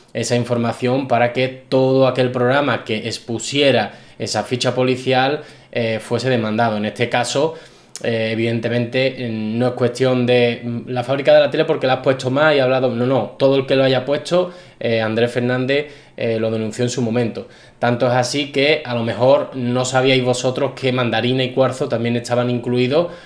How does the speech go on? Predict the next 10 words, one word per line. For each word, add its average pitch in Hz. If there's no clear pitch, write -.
con 113
lo 110
cual, 123
pues, 131
eh, 107
o-, 110
os 117
paso 120
esta 117
información. 123